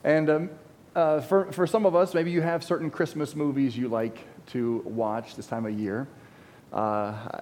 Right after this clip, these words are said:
I, I was thinking about it this year, how many movies this time of year are about belief and believing,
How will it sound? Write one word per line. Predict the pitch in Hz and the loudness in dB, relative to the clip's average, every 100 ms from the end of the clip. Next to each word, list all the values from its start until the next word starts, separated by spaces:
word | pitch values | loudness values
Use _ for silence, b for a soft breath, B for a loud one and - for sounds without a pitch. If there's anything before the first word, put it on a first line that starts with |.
| - | -6
I, | 123 | -2
I | 127 139 143 | 0 0 0
was | 135 127 | 0 0
thinking | 247 254 185 | -2 -2 -2
about | 139 123 120 | 2 2 2
it | 120 | 0
this | 135 123 131 | -2 -4 0
year, | 127 120 135 - | 2 4 2 -2
how | 123 165 190 185 | -2 2 2 0
many | 151 160 180 190 196 175 - - - - | -2 -2 -2 -2 -2 -4 -8 -16 -14 -4
movies | 135 160 175 139 120 131 135 | 4 6 6 4 0 0 -2
this | 120 131 | -4 -6
time | - 135 135 | -2 -2 -2
of | |
year | 117 117 120 | -2 -2 0
are | 120 117 | 0 0
about | 113 117 123 123 | 2 0 0 -2
belief | 113 113 123 98 - - - - B B B B - | -2 0 0 -4 -8 -20 -20 -20 B B B B -6
and | 120 117 | -2 0
believing, | 120 120 151 117 95 | 2 2 2 2 -2